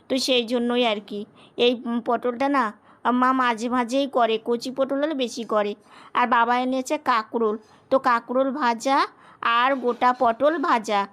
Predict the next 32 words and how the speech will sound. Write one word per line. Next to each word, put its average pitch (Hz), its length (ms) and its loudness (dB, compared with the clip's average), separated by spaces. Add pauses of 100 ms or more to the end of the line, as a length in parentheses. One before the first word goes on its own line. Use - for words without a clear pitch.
(320)
তো 262 160 6
দুটো 262 340 -2
বানানো 247 460 0
বোনের 247 340 -2
কমপ্লিট 247 500 -2
হয়েছে। 247 460 -2 (360)
আর 240 140 2
দেখো, 254 340 0
হালকা 302 580 2
করে 285 440 2
একটু, 302 280 -4 (440)
আহ, 247 280 4
পট-, 233 320 0
উম, 240 120 -2
পটলের 254 460 0
চোচা 269 300 -4
তুলে 294 280 -2
নিয়েছে 208 420 -2
আর 202 180 -2
কি। 226 180 -10 (400)
তো 269 80 2
এই 269 160 4
দুটো 269 380 2
বানানো 247 600 0
হয়ে 262 260 0
গেছে, 262 400 -2 (360)
আর 247 160 2
বাকি 247 380 0
সবজি 277 400 -2
মাও 262 360 2
বানিয়ে 247 380 0
নিয়েছে, 226 520 -4